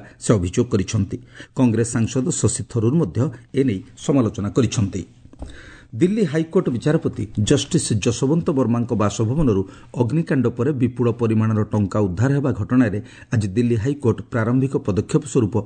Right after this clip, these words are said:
ତାଙ୍କଠାରୁ ସମସ୍ତ ନ୍ୟାୟିକ କାର୍ଯ୍ୟକଳାପ ଅପସାରଣ କରିଛନ୍ତି। ଦିଲ୍ଲୀ ହାଇକୋର୍ଟ ପକ୍ଷରୁ ଆଜି ଏହି ବିଷୟ ଘୋଷଣା କରାଯାଇଛି। ଅନ୍ୟପକ୍ଷରେ ଦିଲ୍ଲୀ ହାଇକୋର୍ଟଙ୍କ ୱେବସାଇଟ୍ରୁ ମିଳିଥିବା ତଥ୍ୟ ଅନୁଯାୟୀ ତିନି ନମ୍ବର ଖଣ୍ଡପୀଠର ସମସ୍ତ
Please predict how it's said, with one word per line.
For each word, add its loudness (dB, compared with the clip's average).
ତାଙ୍କଠାରୁ 0
ସମସ୍ତ 2
ନ୍ୟାୟିକ 0
କାର୍ଯ୍ୟକଳାପ 0
ଅପସାରଣ 0
କରିଛନ୍ତି। 0
ଦିଲ୍ଲୀ 2
ହାଇକୋର୍ଟ -2
ପକ୍ଷରୁ -2
ଆଜି -4
ଏହି 2
ବିଷୟ -2
ଘୋଷଣା 0
କରାଯାଇଛି। -4
ଅନ୍ୟପକ୍ଷରେ 0
ଦିଲ୍ଲୀ 2
ହାଇକୋର୍ଟଙ୍କ 0
ୱେବସାଇଟ୍ରୁ 0
ମିଳିଥିବା 2
ତଥ୍ୟ -6
ଅନୁଯାୟୀ 2
ତିନି 0
ନମ୍ବର 0
ଖଣ୍ଡପୀଠର 2
ସମସ୍ତ 2